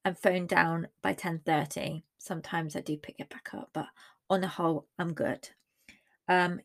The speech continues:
give myself a pampering each week, um, and do affirmations each morning, evening. I do read them in my head most of the time, um,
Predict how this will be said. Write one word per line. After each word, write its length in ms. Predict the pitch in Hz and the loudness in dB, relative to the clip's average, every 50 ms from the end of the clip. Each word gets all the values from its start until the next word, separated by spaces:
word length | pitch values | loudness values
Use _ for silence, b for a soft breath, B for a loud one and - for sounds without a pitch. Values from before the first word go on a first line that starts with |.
| _ _ | _ _
give 160 | - 233 226 | 4 4 4
myself 360 | 226 233 226 - 233 208 208 - | 6 4 4 4 4 4 4 2
a 60 | 214 | -2
pampering 600 | - - - 208 202 202 214 - 233 214 208 - | -2 2 4 4 4 4 2 0 0 0 0 0
each 340 | - 202 202 180 - - - | -2 -4 -4 -4 -6 -4 -2
week, 500 | 202 196 208 254 285 - - - - _ _ _ b b b b b b b b b b b b _ _ - | 0 0 0 0 -2 -6 -10 -20 -20 _ _ _ b b b b b b b b b b b b _ _ 4
um, 380 | 202 202 190 185 190 185 185 - - - - | 6 8 8 6 6 2 0 -4 -4 -2 0
and 360 | 190 185 180 175 175 - - - - _ _ _ _ _ | 0 2 0 0 -4 -6 -10 -14 -16 _ _ _ _ _
do 220 | - 220 208 202 - | 4 6 8 8 8
affirmations 920 | - 214 202 - - 190 185 185 190 180 170 - - 185 175 175 175 - - - - | 6 4 2 0 -4 -2 -2 0 -2 -2 -4 -4 -4 -4 -4 -6 -8 -10 -10 -8 -6
each 300 | 165 - - - - - | -6 -6 -4 -6 -4 -2
morning, 320 | 175 165 160 165 165 - - | 0 0 0 -2 -2 -4 -2
evening. 480 | - 170 160 - - 143 151 156 180 b b b b b b _ _ _ - | -2 -2 -2 -2 -2 -4 -4 -4 -6 b b b b b b _ _ _ 6
I 400 | 180 185 185 185 185 - - - - | 8 8 8 8 4 2 -2 -6 -4
do 320 | - 220 214 202 196 196 185 | 2 4 4 4 4 4 2
read 220 | 190 185 185 - - | 2 2 2 2 2
them 200 | 185 170 170 165 | 2 2 2 0
in 160 | - 175 170 | -2 -2 0
my 160 | 165 165 156 | 0 0 0
head 380 | 170 165 170 202 190 185 185 - - - | -2 -2 0 2 2 2 0 -4 -8 -4
most 220 | 175 180 175 - - | -4 -4 -4 -4 -6
of 60 | - | -6
the 80 | 175 | -6
time, 480 | 165 - 185 160 160 160 160 156 156 160 b b b b b b b b b _ - | -6 -2 0 0 0 0 0 -2 -6 -10 b b b b b b b b b _ 4
um, 460 | 165 160 160 165 160 160 160 156 | 4 4 4 2 0 -2 -4 -6